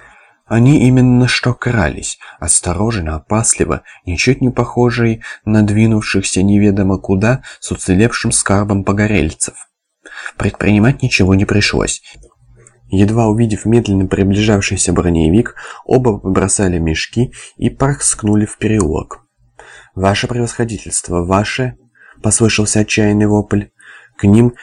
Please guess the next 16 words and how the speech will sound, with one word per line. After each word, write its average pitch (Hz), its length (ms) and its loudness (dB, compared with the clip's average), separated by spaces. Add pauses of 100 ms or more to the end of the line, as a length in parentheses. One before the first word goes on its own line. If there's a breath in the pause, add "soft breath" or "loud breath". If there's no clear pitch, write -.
(120)
петляя 107 460 4
меж 95 300 2
кучами 98 460 0
досок 107 460 0
и 95 60 0
непонятного, 95 720 2
неведомо 95 580 2
откуда 101 380 -2
принесенного 95 760 2
воздушным 92 580 2
вихрем 85 460 0
хлама, 120 560 -2 (340 loud breath)
бежал 92 380 0
самый 120 340 0
натуральный 101 600 0
солдат, 92 560 -2